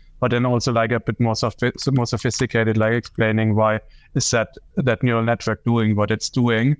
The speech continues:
I mean, that is, there's, there are some good attempts on that, but for generative A I, that's too new, uh, really, and there's not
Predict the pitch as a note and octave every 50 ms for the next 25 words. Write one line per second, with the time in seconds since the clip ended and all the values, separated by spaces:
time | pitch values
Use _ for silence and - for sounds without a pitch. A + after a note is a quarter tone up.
0 | - _ - _ _ - D3 C#3+ C#3+ D3 D#3+ F3+ F#3+ F#3+ - - - - D3 D3
1 | D3+ D#3+ D#3 - - - - - C3 C3+ D3 D#3 C#3+ - - - - D3 C#3+ B2+
2 | D3 B2 C#3 B2 - C#3 C3 C3 - - B2 A#2+ A2+ A#2 B2+ - - - - -
3 | - - - B2 A#2+ - - - - - A#2 A2+ A2+ A2 - - A#2+ A#2 A2+ -
4 | A#2 A2 A#2+ A2+ G#2 - A2 A#2+ A2+ - A#2+ A#2 A2 A2 G#2+ A2 A2 - - -
5 | - - - - - - - - - C3+ B2+ A#2 A#2 A2+ A2 - - - - C#3+
6 | A#2+ A#2 B2+ B2+ A#2 A2 A#2 A#2 - - C3 A2+ A2 - A2 A#2 A#2 - - A2+
7 | G#2 G#2 - -